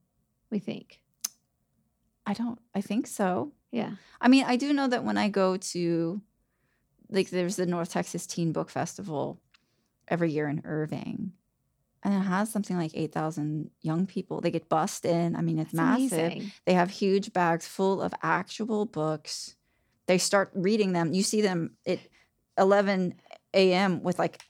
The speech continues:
Speaker 2: half of a book fin. They're, like, sitting in a corner already reading the book, you know, so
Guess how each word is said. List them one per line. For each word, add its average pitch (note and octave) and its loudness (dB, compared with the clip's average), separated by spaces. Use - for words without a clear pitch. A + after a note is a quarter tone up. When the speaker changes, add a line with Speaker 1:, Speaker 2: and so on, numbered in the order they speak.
Speaker 2:
half G3+ 4
of F#3 -2
a F3+ 0
book D#3+ 0
fin. D#3+ -2
They're, F3+ 0
like, F3 -2
sitting G3 0
in G3+ 0
a G#3 -2
corner F3+ -4
already F3+ 2
reading F3+ 0
the F3 4
book, E3+ -4
you F3 -2
know, E3+ -2
so E3+ -6